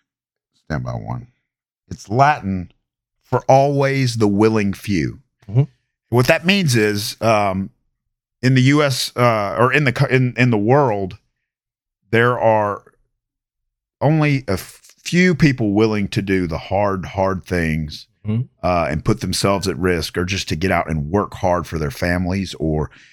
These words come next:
Speaker 1: and so that's our, that's our motto. Um, and we wanna try to live by that creed, you know, always the willing few. There, we wanna be part of the few that are willing to go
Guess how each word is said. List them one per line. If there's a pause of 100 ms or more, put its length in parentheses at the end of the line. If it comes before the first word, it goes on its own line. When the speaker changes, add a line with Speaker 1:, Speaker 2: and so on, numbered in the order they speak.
(180)
Speaker 1:
and
so
that's
our,
that's
our
motto. (420)
Um,
and
we
wanna
try
to
live
by
that
creed,
you
know,
always
the
willing
few.
There,
we
wanna
be
part
of
the
few (640)
that
are
willing
to
go